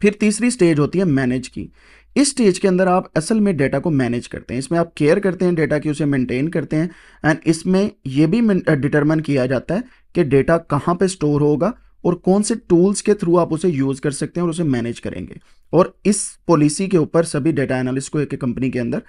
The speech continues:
रहना पड़ता है। सेकंड है जी एनाल-, एनालाइज, यानी कि इसके अंदर आप एनालिसिस करेंगे।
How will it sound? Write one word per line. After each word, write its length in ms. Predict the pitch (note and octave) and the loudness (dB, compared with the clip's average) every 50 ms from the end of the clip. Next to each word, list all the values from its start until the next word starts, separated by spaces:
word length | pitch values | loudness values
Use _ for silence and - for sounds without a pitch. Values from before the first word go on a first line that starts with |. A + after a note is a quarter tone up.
| _ - - _ _ | _ -20 -20 _ _
रहना 280 | B2 C#3 C#3 C#3 C3 C3 | 0 0 2 2 0 -2
पड़ता 320 | - - F2+ - - - | -4 -6 -12 -12 -14 -16
है। 60 | - - _ _ _ _ _ _ | -16 -16 _ _ _ _ _ _
सेकंड 400 | - - - G3 G#3 C#4 C#4 C4 | -6 0 2 2 2 4 4 4
है 80 | B3 A#3 | 4 4
जी 240 | A3 B3+ C4 - - _ _ _ _ - | 4 0 -2 -4 -8 _ _ _ _ 2
एनाल-, 440 | E3+ F3 E3 D3+ D3+ C3+ - - - | 4 6 6 6 4 2 0 0 2
एनालाइज, 480 | D3+ D#3 D3+ D3 C3 G#2 F2+ D2+ - - | 2 4 4 4 2 0 -4 -6 -8 -2
यानी 240 | - D3 D#3+ E3+ F#3 | 0 2 4 4 2
कि 120 | F#3 - | 2 0
इसके 360 | G3+ - - F3 F3 - - A3+ | -2 0 0 -2 -2 -2 0 0
अंदर 260 | F3 D3+ C#3 D#3+ D#3+ | 2 2 4 4 4
आप 200 | D#3 D#3+ - - - | 4 2 2 2 2
एनालिसिस 500 | D#3+ D3+ D3 D3+ D#3+ D#3 - D#3 C#3 - | 2 4 4 2 0 0 -2 -4 -4 -4
करेंगे। 420 | - B2+ - C2 A#1+ - E2+ - | -8 -8 -8 -10 -12 -14 -14 -16